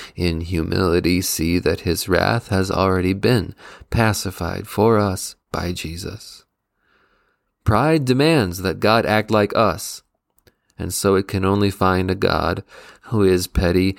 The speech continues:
and vain and violent and mean. Humility sees God for who he is and finds that there is mercy for all.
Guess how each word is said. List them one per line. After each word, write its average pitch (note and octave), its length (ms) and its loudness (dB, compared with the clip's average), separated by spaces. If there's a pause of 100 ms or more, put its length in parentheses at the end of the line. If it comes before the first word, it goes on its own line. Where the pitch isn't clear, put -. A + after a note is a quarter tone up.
(140)
and E2+ 180 -6
vain F2 460 0
and F#2 240 -4
violent G2+ 600 2
and F#2 200 -2
mean. E2+ 420 -6 (1120)
Humility G#2 640 2
sees F2+ 460 -2
God F2 340 0
for F2+ 220 -6
who G2 200 0
he F#2+ 200 -6
is F#2+ 580 -2 (540)
and E2 160 -6
finds F#2+ 640 -2 (560)
that E2 200 -6
there G2 180 2
is B2+ 420 0
mercy A2 680 -2 (120)
for G2+ 440 -2
all. F#2+ 560 -4